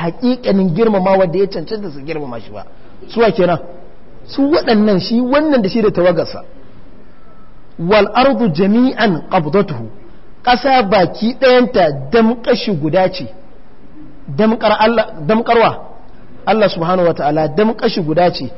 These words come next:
"Yawmal qiyamati," a ranar alƙiyama. "Was samawatu," sammai bakwai baki ɗayansu, "matwiyatun bi yamini," a ninke suke a damansa. Damuwa. Allah subhanahu wa ta'ala. Subhana, tsarki ya tabbata ga Allah.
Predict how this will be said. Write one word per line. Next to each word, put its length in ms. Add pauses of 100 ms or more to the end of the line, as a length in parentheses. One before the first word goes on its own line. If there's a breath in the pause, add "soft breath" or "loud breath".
(280 loud breath)
"Yawmal 540
qiyamati," 500
a 120
ranar 260
alƙiyama. 480 (320 loud breath)
"Was 260 (120)
samawatu," 840 (320 loud breath)
sammai 520
bakwai 360
baki 400
ɗayansu, 480
"matwiyatun 920
bi 140
yamini," 420 (300 loud breath)
a 100
ninke 480
suke 240
a 80
damansa. 460 (1500)
Damuwa. 440 (760)
Allah 240
subhanahu 340
wa 80
ta'ala. 360 (300 soft breath)
Subhana, 840
tsarki 380
ya 160
tabbata 400
ga 120
Allah. 260